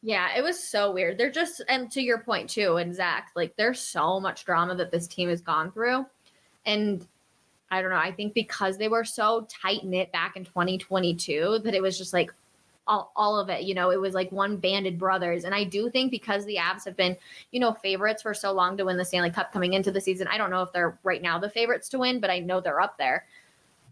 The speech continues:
I, I mean, you do have people that come over and they just think it's gonna be "quote unquote" an easy ride sometimes, right? We all, we all do that. That's just part of the nature of, like, "Oh, well, these guys will be able to carry us. I just need to go out there and play hockey." But no, you have to play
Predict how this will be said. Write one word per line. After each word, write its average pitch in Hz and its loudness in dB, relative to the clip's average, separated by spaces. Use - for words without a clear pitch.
I, 208 0
I 233 0
mean, 247 4
you 247 2
do 226 -2
have 269 2
people 247 -2
that 185 2
come 190 0
over 185 2
and 185 -2
they 180 2
just 185 -2
think 185 -2
it's 180 0
gonna 190 -2
be 175 2
"quote 190 2
unquote" 185 0
an 175 -2
easy 180 -2
ride 165 0
sometimes, 165 -6
right? 190 2
We 208 -4
all, 220 2
we 233 -2
all 240 4
do 202 -6
that. 151 0
That's 180 -2
just 185 -6
part 185 0
of 185 0
the 180 -2
nature 180 0
of, 170 0
like, 175 0
"Oh, 262 2
well, 185 -2
these 240 -4
guys 254 0
will 247 -4
be 220 -2
able 208 0
to 180 -8
carry 214 0
us. 175 0
I 185 0
just 190 -4
need 190 0
to 175 -8
go 185 0
out 170 0
there 147 -4
and 165 -16
play 190 0
hockey." 240 0
But 214 -2
no, 202 2
you 180 4
have 208 2
to - -20
play 226 0